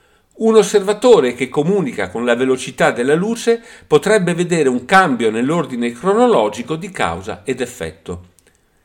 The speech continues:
Nella realtà, a meno che non ci si addentri in territori non adatti a questa circostanza,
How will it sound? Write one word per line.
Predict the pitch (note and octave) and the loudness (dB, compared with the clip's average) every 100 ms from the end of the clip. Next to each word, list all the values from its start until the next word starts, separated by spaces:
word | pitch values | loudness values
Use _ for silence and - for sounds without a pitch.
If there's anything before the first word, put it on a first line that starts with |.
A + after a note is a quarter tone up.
| _ _ | _ _
Nella | - A#2 G#2 | -8 -6 -2
realtà, | A2 D#3 - A3+ B3+ - _ - | 0 0 2 2 2 -10 _ -6
a | G2+ | -2
meno | A#2+ C#3+ A2 | 0 -2 -2
che | A2 | -4
non | A2 | -6
ci | G2+ | -8
si | A#2 - | -6 -4
addentri | A#2 D#3+ C3+ A2+ | -2 -4 -4 -8
in | G#2 | -6
territori | A2 G#2 F#2+ B2+ A2+ | -6 -6 -2 0 0
non | A#2 F3 | -4 -4
adatti | F#3+ C3+ B2 - G2+ | -2 0 -2 -2 -10
a | |
questa | F#2 G#2+ - F2 | -10 -16 -14 -14
circostanza, | - F#2+ F#2 F2+ - D#2+ E2 - C3+ | -14 -14 -14 -14 -12 -12 -10 -6 -6